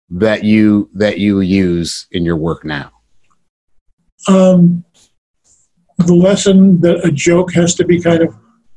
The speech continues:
Speaker 2: organic to the situation that's occurring. You know, it has to be, it has to be something that the character would say at that moment.
Speaker 1: Mm-hmm.
Speaker 2: <clears throat> And your, your job as a writer is to,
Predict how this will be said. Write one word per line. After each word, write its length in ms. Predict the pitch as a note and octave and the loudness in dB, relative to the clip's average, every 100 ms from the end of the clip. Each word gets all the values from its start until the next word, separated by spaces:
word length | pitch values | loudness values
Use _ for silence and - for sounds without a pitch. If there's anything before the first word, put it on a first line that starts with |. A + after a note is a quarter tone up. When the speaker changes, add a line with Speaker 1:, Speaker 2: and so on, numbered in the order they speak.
| _ F#3 | _ 0
Speaker 2:
organic 540 | E3+ C#3+ E3+ E3+ F3+ | 0 2 2 2 0
to 100 | F3 | -2
the 120 | D#3+ D#3+ | -2 -2
situation 1040 | F3+ F3 E3 D#3+ E3 - D#3+ D#3+ E3+ G3 _ _ _ _ _ _ - | -2 -2 0 2 2 0 -4 -2 -6 -6 _ _ _ _ _ _ -10
that's 280 | D#3+ - - | -8 -8 -8
occurring. 580 | D3 - E3+ D#3+ F3+ F#3 | -8 -2 0 2 4 4
You 100 | E3+ | 4
know, 120 | D#3+ | 2
it 120 | D#3+ E3+ | -2 -2
has 160 | E3+ | -2
to 80 | D#3 | -2
be, 220 | D#3 D#3+ _ - _ _ _ _ _ | 0 0 _ -20 _ _ _ _ _
it 140 | E3 E3 F3+ - | -6 -6 -6 -4
has 220 | D#4 C3+ | -4 -2
to 60 | E3+ | 0
be 100 | E3+ | 0
something 380 | - E3+ E3+ D#3+ | 0 0 0 -2
that 120 | - | -4
the 80 | E3+ | -4
character 540 | F3 D#3+ D#3+ - D#3+ | 0 0 0 0 0
would 180 | D#3 C#3+ | 2 0
say 520 | - D#3 D3 D#3+ G3+ | -2 -2 0 0 0
at 160 | F3+ E3+ | -2 -2
that 200 | F#3 D#3 | -4 -2
moment. 400 | E3 F3+ - - _ _ _ G#2+ | 0 0 0 -10 _ _ _ -6
Speaker 1:
Mm-hmm. 760 | F#2+ G#2+ C3+ - - F3+ E3+ - | -2 0 -2 -2 0 0 0 0
Speaker 2:
<clears throat> 60 | E3+ | 0
And 480 | E3 E3 D#3+ E3 D#3 _ _ _ _ _ _ _ - - | 2 0 0 -2 -4 _ _ _ _ _ _ _ -18 -2
your, 260 | E3 E3 G3 | 2 2 2
your 240 | D#3+ D#3+ | 2 0
job 340 | C#3 D#3+ D#3+ D#3 | 0 0 0 -2
as 100 | D#3 | -4
a 60 | |
writer 320 | D3+ D#3+ D#3+ D#3 | 0 0 2 0
is 200 | D3 - | -2 -6
to, 260 | D#3 D3 | -4 -4